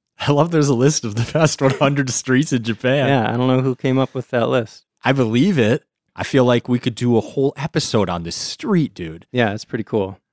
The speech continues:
Speaker 1: It runs all the way from the beach to the main shrine in Kamakura.
Speaker 2: Mm-hmm. Tsurugaoka Hachimangu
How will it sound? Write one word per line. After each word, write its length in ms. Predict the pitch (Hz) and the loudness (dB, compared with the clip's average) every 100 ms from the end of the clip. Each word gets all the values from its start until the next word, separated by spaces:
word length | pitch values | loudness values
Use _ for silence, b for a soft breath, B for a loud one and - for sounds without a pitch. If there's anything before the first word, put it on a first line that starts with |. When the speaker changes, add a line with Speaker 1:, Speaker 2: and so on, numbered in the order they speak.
| - | -4
Speaker 1:
It 140 | 123 | -4
runs 440 | 131 131 120 123 - _ | 2 2 2 0 -6 _
all 360 | 107 113 127 135 | 0 2 2 2
the 100 | 135 | 2
way 300 | 123 123 127 | 2 2 0
from 360 | - 120 104 | -2 -4 -2
the 160 | 92 80 _ | -4 -8 _
beach 720 | 101 107 165 - - - - - _ _ - | -4 -2 -2 -4 -6 -6 -8 -14 _ _ -12
to 760 | - 120 113 113 110 107 104 101 _ | 0 4 6 4 4 4 2 -2 _
the 120 | 113 | -2
main 800 | 101 101 110 113 113 113 110 104 92 | -2 2 4 4 4 2 2 -2 -4
shrine 840 | - - 101 101 101 95 90 87 | -6 -2 2 2 4 2 0 -4
in 340 | 87 87 82 | -6 -6 -6
Kamakura. 800 | - 87 82 - 78 76 - - _ _ | -8 -8 -8 -14 -14 -16 -18 -20 _ _
Speaker 2:
Mm-hmm. 260 | 113 110 107 - _ _ _ - | -8 -6 -6 -10 _ _ _ 0
Tsurugaoka 1080 | 143 160 160 143 131 131 131 - 120 120 - | 2 4 4 2 4 4 2 0 0 -2 -4
Hachimangu 960 | - 123 139 120 110 110 104 98 95 | -6 -2 0 2 4 2 2 0 -2